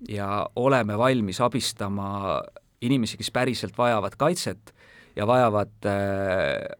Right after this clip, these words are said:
vajavad seda kaitset väljaspool seda regiooni, kus nad parasjagu on, või siis ka inimesed, kes tegelikult soovivad tulla näiteks Euroopasse, äh,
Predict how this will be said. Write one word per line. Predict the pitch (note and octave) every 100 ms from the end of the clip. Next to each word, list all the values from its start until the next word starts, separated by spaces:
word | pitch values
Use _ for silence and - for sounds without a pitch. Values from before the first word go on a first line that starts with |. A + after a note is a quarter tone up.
| -
vajavad | A#2+ A2+ G#2
seda | - G#2
kaitset | A#2 - -
väljaspool | A#2 A#2 A2 - G#2
seda | - G2+
regiooni, | F#2+ A2+ A2+ G2+ F2+
kus | -
nad | -
parasjagu | - G2 F#2+ A2
on, | D#3+ B2 G#2+ - - - _ -
või | A#2+ C#3+
siis | A#2
ka | - A#2
inimesed, | D#3 G#2+ -
kes | G2+ -
tegelikult | C#3 C3+ G2 F2
soovivad | - F3 D3 F#2+ F#2
tulla | A#2 G#2+ G2+
näiteks | G#2+ G#2 G#2+ A2+
Euroopasse, | C3+ E3 - G#2+ - G2+
äh, | G2 - _ _ - F2